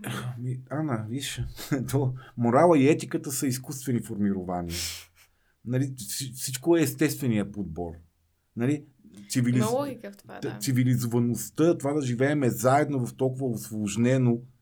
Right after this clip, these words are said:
Speaker 1: и борещо се за прогрес общество, е функция на едни абсолютно неестествени договорки между хората. За морала и за етиката.
Speaker 2: Мгм.
Speaker 1: Нали? И, и, и, и те са, те са, а, м, функции на интелекта.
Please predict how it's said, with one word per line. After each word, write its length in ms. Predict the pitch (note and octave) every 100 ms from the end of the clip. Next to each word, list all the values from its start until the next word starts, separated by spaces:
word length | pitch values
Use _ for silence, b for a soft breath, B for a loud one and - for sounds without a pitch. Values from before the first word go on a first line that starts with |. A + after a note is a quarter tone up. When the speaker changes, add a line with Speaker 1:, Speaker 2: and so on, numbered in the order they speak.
| _
Speaker 1:
и 140 | A#2+ A2
борещо 420 | G2+ B2 B2+ B2+
се 120 | A#2
за 160 | G#2+ -
прогрес 380 | G#2+ G2 A#2+
общество, 560 | A#2 - G2 - C#3 D#3 B B -
е 80 | A2
функция 520 | - D3 C3 D3 D3+
на 140 | C#3+
едни 380 | C3+ C#3 D3+ - -
абсолютно 500 | - C3 C#3+ D3+ C3 -
неестествени 1120 | C3 C3 B2+ A2+ A2+ G#2 - C3 C3 C3 A#2+ A2
договорки 580 | A2 A2 G#2 A2 G#2
между 280 | G2 G2 F#2
хората. 460 | - F2+ D#2+ - C2+ - _ _ _ _ _ _ -
За 160 | G#2
морала 420 | A2 A2+ A#2 A2+ A2+
и 40 |
за 160 | G2 G2+
етиката. 480 | F#2+ - F2 E2 E2 - A3
Speaker 2:
Мгм. 220 | A3 G#3+ F#3+ F#3+ G3+ - _ _
Speaker 1:
Нали? 260 | A#2+ E3 - - _
И, 160 | D3 C#3
и, 160 | C3+ B2+ -
и, 140 | C3
и 160 | B2+ B2
те 120 | B2+
са, 300 | B2 D3 C3 B B _ _
те 140 | C3+ C3
са, 200 | C3 C#3+ C3 B2+ B2+ B2+
а, 100 | B2+ A#2 A#2 A2+ G2+ -
м, 200 | A#2 A2+ G#2 -
функции 420 | - C#3 C3 C3
на 80 | C3
интелекта. 600 | A#2+ A#2 A#2+ B2+ - E2+